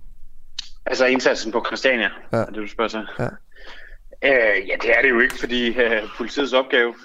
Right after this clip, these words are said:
Speaker 1: er jo at opretholde, øh, lov og orden, og, øh, desværre er situationen på Christiania, at vi igennem mange år har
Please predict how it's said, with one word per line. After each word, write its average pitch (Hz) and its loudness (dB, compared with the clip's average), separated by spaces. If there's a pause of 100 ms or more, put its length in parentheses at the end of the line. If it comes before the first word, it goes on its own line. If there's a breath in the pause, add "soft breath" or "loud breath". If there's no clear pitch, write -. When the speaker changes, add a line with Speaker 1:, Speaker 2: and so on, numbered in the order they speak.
(140)
Speaker 1:
er 117 4
jo 123 4
at 117 6
opretholde, 110 2 (220)
øh, 107 -2
lov 104 0
og 120 4 (120)
orden, 113 -2 (140)
og, 117 4 (140)
øh, 92 0
desværre 113 2 (220)
er 117 4 (640)
situationen 175 2
på 120 -6
Christiania, 131 0
at 104 -2
vi 107 -4
igennem 110 0
mange 123 0
år 123 -4
har 101 -16